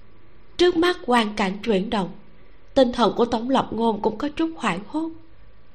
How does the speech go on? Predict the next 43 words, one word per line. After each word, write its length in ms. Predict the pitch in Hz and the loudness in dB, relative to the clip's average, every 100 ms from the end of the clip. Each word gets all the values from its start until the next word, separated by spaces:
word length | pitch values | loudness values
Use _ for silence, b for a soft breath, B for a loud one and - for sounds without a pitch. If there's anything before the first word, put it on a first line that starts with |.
| - - | -14 0
Một 200 | 240 240 | 0 2
câu 160 | 277 269 | 0 2
này 340 | 240 196 - | 4 4 4
đổi 160 | 226 220 | 2 2
lại 220 | 247 208 - | 2 0 0
trước 160 | 320 - | -2 2
kia, 220 | 294 285 B B B | 2 2 B B B
hắn 180 | - 262 | -2 0
sẽ 180 | - 208 | 0 -2
mắng 300 | 226 240 294 | 0 0 2
nàng 180 | 277 190 226 | 2 2 4
tùy 200 | 214 208 | 4 4
tiện. 280 | 208 180 - - b b b b b b | 0 0 -2 -14 b b b b b b
Nhưng 160 | 233 233 | 6 6
hiện 260 | 214 185 196 | 6 2 0
tại 280 | 185 180 - | 0 0 2
nghe 140 | 233 | 0
vào 240 | 226 190 | 2 0
tai, 340 | 185 247 247 247 b b b b | 0 0 0 -4 b b b b
lại 180 | 220 226 | 0 2
ngăn 180 | 269 269 | 0 2
không 240 | 277 247 | 0 2
được 220 | 226 196 - | 4 4 4
khiến 180 | 269 285 | 0 0
hắn 140 | 285 - | -4 2
rung 220 | 254 208 | 2 2
động, 200 | 185 170 165 - b b b b | -2 -6 -8 -14 b b b b
ngực 300 | 247 214 - | 2 2 2
đều 120 | 220 | -2
mềm 320 | 208 220 208 214 | -2 -4 -4 -4
thành 220 | 220 208 | -4 -2
một 240 | 208 - | -4 -4
đoàn. 260 | 233 214 208 - - - - - - - - - - - - - 269 | -6 -6 -8 -14 -16 -16 -16 -16 -16 -16 -16 -16 -16 -16 -16 -6 0
Muốn 180 | 320 | 2
nấu 200 | 302 294 330 | 4 2 4
canh 180 | 262 233 | 2 2
gà 200 | 214 190 | 0 2
cho 200 | 254 240 | 2 2
nàng, 280 | 220 196 196 - - - - | 0 -4 -6 -12 -16 -6 2
muốn 140 | 277 | 2
hái 260 | 285 269 302 | 4 2 2
ngôi 240 | 311 294 | 4 4
sao, 320 | - 285 285 | 2 0 0